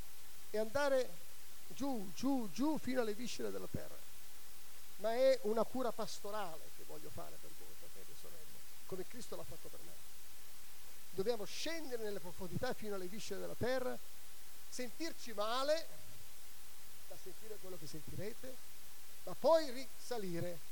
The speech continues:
alla superficie e andare verso il popolo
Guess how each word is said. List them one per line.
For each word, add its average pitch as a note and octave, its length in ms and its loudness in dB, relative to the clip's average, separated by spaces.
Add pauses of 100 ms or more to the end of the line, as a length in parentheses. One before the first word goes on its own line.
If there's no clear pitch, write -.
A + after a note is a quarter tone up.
(240)
alla G3+ 220 2
superficie E3+ 720 0 (300)
e G#3 100 4
andare D#3 540 0 (180)
verso F3 260 0
il E3+ 120 -2
popolo D#3+ 440 -2